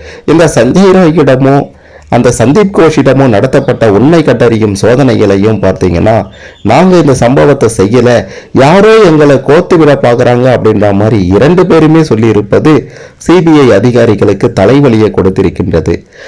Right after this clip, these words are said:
அந்த சம்பவம் நடந்த இடத்துல இருந்து கைப்பற்றப்பட்ட சி சி டி வி காட்சிகள்ல இந்த சஞ்சய் ராய் உள்ளே செல்வதும்,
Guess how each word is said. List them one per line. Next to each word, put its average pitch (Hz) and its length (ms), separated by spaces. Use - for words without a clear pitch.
அந்த 160 240
சம்பவம் 214 520
நடந்த 135 360
இடத்துல 110 440
இருந்து 98 520
கைப்பற்றப்பட்ட 147 720
சி 160 220
சி 160 160
டி 123 140
வி 104 200
காட்சிகள்ல 101 800
இந்த 123 500
சஞ்சய் 160 380
ராய் 131 200
உள்ளே 123 360
செல்வதும், 113 640